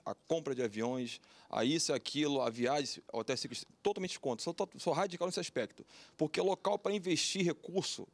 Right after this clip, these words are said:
pra auxiliar quem precisa, não falta. Jesus falou, "Vocês sempre terão os pobres." Então, Jesus falou que nunca acabaria com a pobreza,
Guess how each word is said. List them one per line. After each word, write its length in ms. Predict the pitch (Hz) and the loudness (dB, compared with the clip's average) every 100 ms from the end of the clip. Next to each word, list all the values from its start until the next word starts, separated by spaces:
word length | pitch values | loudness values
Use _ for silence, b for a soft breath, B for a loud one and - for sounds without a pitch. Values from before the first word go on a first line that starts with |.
| _ - | _ 0
pra 100 | 156 | 0
auxiliar 400 | 151 175 151 160 | 0 0 0 0
quem 140 | 160 | -2
precisa, 280 | 147 - 156 | -2 0 2
não 120 | 165 | 2
falta. 360 | - 135 101 - b b b b - | 0 -4 -4 -16 b b b b -2
Jesus 240 | 127 160 | 0 2
falou, 280 | - 147 110 _ - | 2 0 0 _ -2
"Vocês 320 | 120 120 160 | 0 2 2
sempre 360 | - - 208 208 | 2 2 0 0
terão 200 | 175 180 | -2 0
os 180 | 202 - | -2 0
pobres." 580 | 135 104 90 - - - b b b - | 0 0 -2 -12 -16 -18 b b b -10
Então, 320 | - 131 147 | -4 0 0
Jesus 180 | 143 156 | -2 -2
falou 140 | 165 | -2
que 80 | 156 | 0
nunca 240 | 160 226 202 | -2 0 0
acabaria 320 | 180 165 165 | 0 0 0
com 60 | 165 | -4
a 40 | |
pobreza, 520 | 180 151 120 101 90 | -4 0 0 0 -6